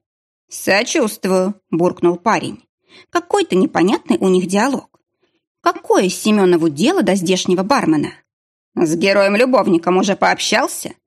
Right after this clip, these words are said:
задал очередной странный вопрос охранник. «У Семенова есть любовник? Что-то новенькое».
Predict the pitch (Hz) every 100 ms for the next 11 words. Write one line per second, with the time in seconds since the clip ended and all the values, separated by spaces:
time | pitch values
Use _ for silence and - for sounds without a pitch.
0 | _ _ 180 147 185 320 349 220 - 185
1 | 175 185 180 190 180 170 175 170 180 -
2 | - 233 160 143 - _ _ _ _ _
3 | _ - 185 - 202 196 190 185 190 208
4 | 185 - 247 440 - - _ _ _ _
5 | - - 190 - 285 370 220 220 214 208
6 | 202